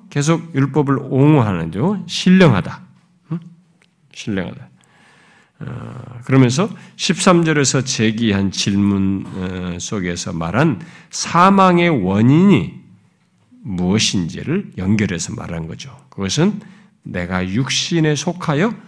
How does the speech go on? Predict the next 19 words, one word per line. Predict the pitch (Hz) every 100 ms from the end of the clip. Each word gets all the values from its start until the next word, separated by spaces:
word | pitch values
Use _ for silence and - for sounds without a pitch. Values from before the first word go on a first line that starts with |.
| - _
죄 | - - 104 104
아래 | 98 92 139 -
팔렸기 | - 196 262 302 302 240
때문이지, | 220 139 92 80 127 233 117 - - - _ _ _
그래서 | - 110 107
죄가 | - - 107 139 233
문제지 | 277 294 262 208 190 294 87 - - - _ _
율법은 | 101 107 107 92 123
문제가 | 135 87 - - 131
없다. | - - 123 - _ _
이렇게 | 98 - -
말한 | - 101
거죠. | - - _ _ _ - - - - - - - - - _ -
아, | - - 92 98 101 110 131 175 -
율법을 | 202 240 - - 247 240 220 240 240 233 220
지킬 | - - 262
수 | 285 - 302
없는 | 180 233 302 320 277
이유는 | 226 208 214 156 87 113